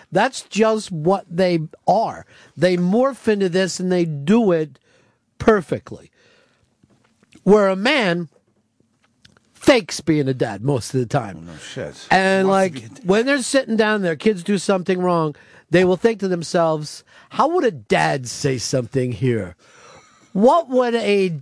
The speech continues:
Speaker 1: dad say in this situation?"
Speaker 2: Because I really don't care, actually, what's
Speaker 1: Right.
Speaker 2: happening right now. <laughs>
Speaker 1: So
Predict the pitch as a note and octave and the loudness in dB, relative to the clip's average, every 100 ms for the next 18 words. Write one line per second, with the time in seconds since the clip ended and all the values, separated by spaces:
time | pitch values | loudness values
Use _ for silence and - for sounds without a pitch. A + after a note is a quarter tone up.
0 | - F#3+ F3 F3 E3 C3+ - F3+ E3+ D#3 | -2 0 2 2 0 -4 -4 0 2 0
1 | D3+ - F#3 F#3 F3+ D#3 E3 - - - | -2 -2 0 2 0 0 -2 -2 -14 -18
2 | - - _ _ _ _ _ _ _ - | -20 -20 _ _ _ _ _ _ _ -2
3 | - G3 E3+ - E3 D3+ C#3+ B2+ - - | 4 4 2 0 0 2 0 -4 -6 -10
4 | - - C3+ G3 D4 C#4 F#3 G3+ G#3 G3 | -12 -18 -12 -8 -8 -6 -6 -4 -6 -8
5 | - C#4+ B3 A2 G2+ - G#2+ G2+ C#4+ D#4+ | -4 -2 -2 -4 -6 -8 -10 0 2 4
6 | E3 C#3 - D3+ C#3+ - D#3 C#3+ - D#3 | 0 -4 -8 -6 -6 -8 -8 -8 -8 -6
7 | - - D#4+ D4+ | -2 2 2 2